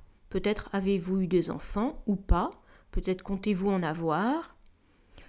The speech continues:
Je suis en ce domaine pour la totale liberté des femmes de devenir mère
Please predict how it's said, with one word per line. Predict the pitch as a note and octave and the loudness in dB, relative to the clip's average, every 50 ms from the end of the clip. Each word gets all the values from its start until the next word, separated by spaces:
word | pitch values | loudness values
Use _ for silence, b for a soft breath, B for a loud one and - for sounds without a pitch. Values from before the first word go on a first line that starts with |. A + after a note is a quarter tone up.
| b b - | b b -6
Je | - F#3+ | -4 -4
suis | F#3 - - A#3+ | -2 2 2 2
en | A3+ G3+ | 4 4
ce | - - G3+ | 2 0 4
domaine | F3 F#3 F3 F3+ F#3 G#3 C4 D4+ D#4+ D#4+ D#4 C4 | 4 4 4 6 4 6 6 4 4 4 2 6
pour | - - G3 | 6 6 6
la | F#3+ F#3 F#3 | 6 4 2
totale | F#3+ - - - - C4 B3+ C4 - - A#3+ A#3+ B3 A#3+ A3 F#3 - - | 0 -8 -2 2 4 4 4 2 0 2 2 4 4 2 0 -2 -6 -4
liberté | F#3+ F#3+ F#3+ G#3 A#3 G#3+ G3 A3 A3 A3 - - - A3+ | -2 -2 2 2 4 6 6 6 4 4 -4 -2 -2 2
des | F3 E3+ E3+ | 2 2 0
femmes | - - - F3 F3+ G#3+ B3 C4+ C4+ C#4+ D4 C#4+ b b b b b b b b b b b b b b _ _ _ - | 0 -2 2 2 4 4 4 4 2 0 -2 -4 b b b b b b b b b b b b b b _ _ _ -2
de | F#3 G3 | 0 2
devenir | F3 G3+ G3+ F#3 F#3+ F3+ E3+ E3+ | 4 4 4 4 2 0 0 0
mère | F3+ F#3 F#3+ G3+ A#3 A#3+ | 0 2 4 4 2 2